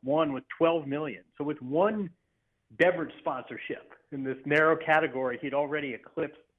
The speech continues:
the total sponsorship from the last Olympics that were held in the U S. And by the end, you know, it was not, no one was holding their nose. No one was embarrassed. It was about money. And the Olympics ended up in L A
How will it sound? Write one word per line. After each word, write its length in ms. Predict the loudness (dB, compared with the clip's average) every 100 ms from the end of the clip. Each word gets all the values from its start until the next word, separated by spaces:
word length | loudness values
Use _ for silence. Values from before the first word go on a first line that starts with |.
| _ _ _ _ _ _ -10
the 60 |
total 300 | -2 0 0
sponsorship 520 | -2 -2 -2 -4 -10 -10
from 100 | -8
the 80 |
last 280 | -4 -4 -4
Olympics 340 | -8 -8 -10 -14
that 100 | -12
were 100 | -6
held 240 | -4 -2
in 80 | -4
the 100 | -4
U 240 | -2 0
S. 180 | 0 0 -4
And 140 | -12 -6
by 120 | -4
the 160 | -2 -2
end, 300 | -2 -4 -12 _ _ _ _ _ _
you 80 | 2
know, 240 | 2 0 -6 -20 -8
it 240 | -8 -6
was 120 | -6 -8 -2
not, 240 | -2 0
no 140 | 4 6
one 160 | 6
was 100 | 2 2
holding 280 | 0 2 -2
their 100 | 2
nose. 360 | 2 2 -2 -2
No 100 | -2
one 140 | -2
was 100 | -4
embarrassed. 520 | -4 2 4 4 0 -4
It 100 | -10
was 120 | -10 -14
about 420 | -4 -2 -2 -6 -14 -4
money. 580 | -2 -2 -4 -8 -10 -8
And 360 | -6 -4 -6 -2
the 120 | -2
Olympics 420 | 0 0 -2 -4
ended 240 | -4 0 0
up 160 | 0
in 80 | 0
L 200 | 0 0
A 200 | -2